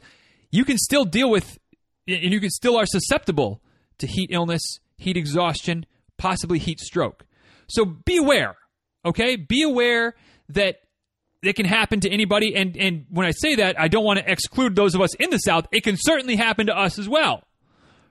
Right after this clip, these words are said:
right? So, so don't anybody, for any reason, think that, "Oh, I, I'm not gonna have heat issues."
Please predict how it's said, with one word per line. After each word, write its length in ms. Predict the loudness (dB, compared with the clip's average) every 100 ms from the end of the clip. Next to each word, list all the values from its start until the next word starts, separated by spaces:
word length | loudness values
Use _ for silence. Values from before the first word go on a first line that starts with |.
| -4
right? 280 | 0 0 -2 _ _ _ -8
So, 360 | 0 2 2 -2
so 240 | -2 -2
don't 500 | -2 -6 0 0 -2 _ _ -2
anybody, 580 | 0 2 2 2 2 0
for 160 | -2
any 260 | 0 0 0
reason, 380 | 0 0 -2 -2
think 260 | -2 -2
that, 140 | -2 -2
"Oh, 80 | -2
I, 420 | -2 -4 -10 -20 -6
I'm 140 | -4
not 160 | -2 -2
gonna 160 | -4 -4
have 200 | -4 -4
heat 200 | -6 -6
issues." 460 | -8 -12 -16 -18